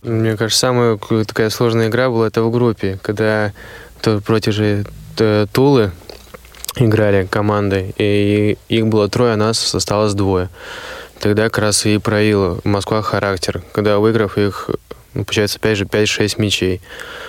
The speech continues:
Там была у них и единственная возможность, э, как бы нас выиграть. Ну и они же ее, опять же, упустили и дали нам как понять, что мы сильнее почти всех на голову.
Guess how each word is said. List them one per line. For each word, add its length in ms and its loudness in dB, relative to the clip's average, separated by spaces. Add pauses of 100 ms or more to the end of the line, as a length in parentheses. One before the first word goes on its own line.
(140)
Там 200 0
была 160 2
у 200 2
них 220 0 (340)
и 80 -2
единственная 640 0
возможность, 560 0
э, 320 2
как 160 -2
бы 80 -2
нас 280 -2
выиграть. 360 -2 (640)
Ну 200 2
и 220 4
они 240 2
же 120 0
ее, 140 2
опять 200 0
же, 100 2
упустили 500 0
и 420 2 (760)
дали 540 0
нам 340 -2
как 160 -4 (100)
понять, 320 0
что 200 -2
мы 340 0
сильнее 400 0
почти 320 -2
всех 280 -4
на 180 0
голову. 260 0